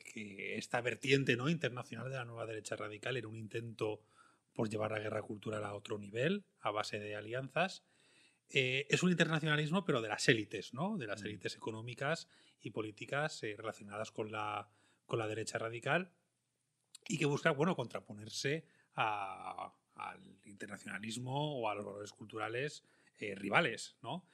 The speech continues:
Speaker 1: Es algo que lo diferencia, como muy bien has dicho, Juan Fran, de los fascismos clásicos, ¿no? Que en los años veinte y treinta sí que es verdad que hubo algún conato de alianza o de cooperación. El eje en sí mismo era,
Speaker 2: El eje en sí mismo.
Speaker 1: en sí mismo era,
Speaker 2: Mm.
Speaker 1: era una alianza de pa-, de países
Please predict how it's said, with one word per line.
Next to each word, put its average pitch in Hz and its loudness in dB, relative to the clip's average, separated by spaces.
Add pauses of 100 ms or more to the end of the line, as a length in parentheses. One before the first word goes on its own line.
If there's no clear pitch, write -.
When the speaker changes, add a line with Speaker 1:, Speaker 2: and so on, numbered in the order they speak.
(240)
Speaker 1:
Es - 0
algo 127 6
que 131 2
lo 131 6
diferencia, 123 0
como 120 -2
muy 113 -10
bien 113 -8
has 113 -6
dicho, 131 -2
Juan 120 -4
Fran, 160 0 (420)
de 107 -4
los 117 -4
fascismos 107 -6
clásicos, 151 -2
¿no? 110 -14
Que - -6
en 123 0
los 107 -4
años 107 -8
veinte 113 -8
y 110 -6
treinta 117 0 (260)
sí - -6
que 117 -2
es 104 -4
verdad 113 -2
que 110 -4
hubo 107 -2
algún 107 -4
conato 110 -2
de 107 -8
alianza 110 -4
o 107 -4
de 107 -8
cooperación. 131 -2 (380)
El 104 -6
eje 107 0
en 101 -12
sí - -8
mismo 113 -8
era, 104 -2
Speaker 2:
El 95 -12
eje - -10
en 98 -12
sí - -16
mismo. 104 -14
Speaker 1:
en 139 2
sí 117 -4
mismo 113 -4
era, 104 -4
Speaker 2:
Mm. 98 -16
Speaker 1:
era 104 -6
una 104 -10
alianza 104 -6
de 104 -6
pa-, 104 -4
de 110 -6
países 107 -4